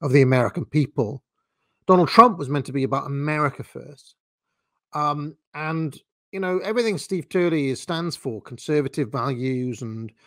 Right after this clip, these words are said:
you know, national pride and patriotism and so on, um, really, the neocons don't stand for those things and never have done. They're just a kind of,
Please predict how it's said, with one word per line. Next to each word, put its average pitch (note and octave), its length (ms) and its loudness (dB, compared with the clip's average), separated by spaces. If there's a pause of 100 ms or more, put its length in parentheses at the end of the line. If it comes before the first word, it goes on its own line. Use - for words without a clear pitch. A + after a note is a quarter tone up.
(240)
you D3 80 -4
know, B2 440 0
national C3+ 380 -8
pride B2+ 520 0
and A2 120 -8
patriotism C3+ 600 -2
and A#2+ 100 -8
so C3 200 -4
on, B2 380 -8 (480)
um, D3 480 0 (420)
really, E3 680 2 (160)
the D#3 60 -4
neocons D3 800 2
don't D#3+ 280 0 (220)
stand F3+ 540 -6 (160)
for C#3+ 80 -4
those B2 240 -4
things A2+ 360 -8
and C#3 80 -8
never C#3+ 200 -8
have D3+ 360 -8
done. C3 260 -18 (460)
They're E3+ 120 2
just - 300 -4
a D#3 40 -10
kind D3+ 400 0
of, C3+ 320 0